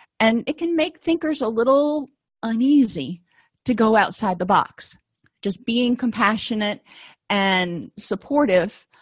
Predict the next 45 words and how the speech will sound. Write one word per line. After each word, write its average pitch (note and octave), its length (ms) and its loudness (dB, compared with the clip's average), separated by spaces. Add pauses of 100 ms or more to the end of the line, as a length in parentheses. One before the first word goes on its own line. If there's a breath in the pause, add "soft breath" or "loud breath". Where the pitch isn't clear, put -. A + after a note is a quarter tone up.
(220 soft breath)
the G3 160 -4
feeler G#3+ 400 0
can G3+ 140 -4
help G#3+ 300 0
the G3+ 100 -4
thinker F#3+ 340 -6
get F3+ 160 -4
outside F3 460 -4
the D#3 80 -6
box E3 360 -2
a E3 60 -6
little E3 220 -6
bit. E3+ 180 -6 (120)
Again, B3+ 340 -2 (160)
compromise. F#3 760 -4 (360)
That's F#3+ 200 -6
what G3 140 2
it's E3+ 120 -4
all E3+ 200 4
about. D3 300 0 (1000 loud breath)
If D4+ 140 -2
you E4 100 2
like E4 220 2
this F#4+ 160 0
podcast, C4+ 680 2
you B3+ 80 0
can C4+ 140 4
subscribe A3+ 500 2
on B3 120 4
your A#3+ 80 2
favorite B3 300 2
podcast C4 500 2
app. C4+ 260 2 (100)
You D4 80 0
can C#4 160 4
join C#4+ 240 4
our D4 120 4
Facebook C#4+ 420 -2
group D#4+ 240 -4
at F3+ 140 -4
docsnipes G3 500 -2
dot G3 200 -4
com G3 280 0
slash F3+ 420 -2
Facebook, - 540 -4